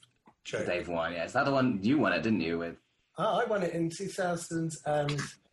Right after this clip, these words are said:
Speaker 1: uh, eleven? Two thousand and eleven.
Speaker 2: Wow. There we
Speaker 1: Um,
Speaker 2: go.
Speaker 1: what does your, what did, did you get an award? Did you get a
Speaker 2: Yeah, I got a trophy.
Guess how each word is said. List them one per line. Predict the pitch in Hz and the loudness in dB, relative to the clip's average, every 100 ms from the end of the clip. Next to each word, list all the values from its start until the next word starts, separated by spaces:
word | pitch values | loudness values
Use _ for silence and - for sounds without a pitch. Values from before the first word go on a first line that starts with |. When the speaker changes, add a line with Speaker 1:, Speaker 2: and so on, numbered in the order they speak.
| _ _ _ _ | _ _ _ _
Speaker 1:
uh, | 143 143 143 143 143 143 - _ _ - | 2 4 4 4 2 -2 -12 _ _ -8
eleven? | 131 160 233 311 294 - | -2 0 2 0 -2 -4
Two | - | -2
thousand | 220 202 202 | 0 2 2
and | 202 | 2
eleven. | 202 202 - - | 4 4 2 -2
Speaker 2:
Wow. | - - _ - | -8 -20 _ -8
There | 87 | -4
we | 90 | 0
Speaker 1:
Um, | 87 | 2
Speaker 2:
go. | 90 85 - - _ - | 4 2 -2 -10 _ -2
Speaker 1:
what | 214 | 0
does | 240 240 | 2 2
your, | 240 220 190 | 4 4 2
what | 170 214 214 | 2 -2 -2
did, | 190 - | -6 -6
did | 165 185 160 175 | -8 -6 -2 0
you | 175 | 2
get | 208 | 2
an | 196 | 4
award? | 196 202 135 135 | 4 4 4 0
Did | - 151 | -4 -4
you | |
get | 156 160 | 0 0
a | 151 - _ _ _ | -2 -8 _ _ _
Speaker 2:
Yeah, | 95 | -14
I | 90 | -6
got | 87 | -6
a | 85 | -4
trophy. | 95 87 - | -4 -6 -8